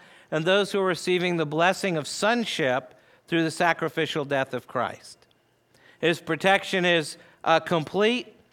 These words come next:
with none being lost whom Christ has secured by his death,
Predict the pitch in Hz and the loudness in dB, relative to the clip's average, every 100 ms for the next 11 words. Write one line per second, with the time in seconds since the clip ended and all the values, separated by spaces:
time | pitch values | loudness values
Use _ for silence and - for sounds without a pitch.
0 | _ _ 147 160 151 185 226 247 202 202 | _ _ -2 0 2 4 4 4 2 2
1 | 190 180 180 185 185 - 170 147 - 175 | 2 2 4 4 2 -2 -4 -4 -2 2
2 | 180 190 - - - - 170 160 - 147 | 2 2 -2 -14 -20 -2 0 0 -2 -6
3 | - 190 175 165 151 139 - 160 185 240 | 0 0 2 2 2 0 -2 2 2 2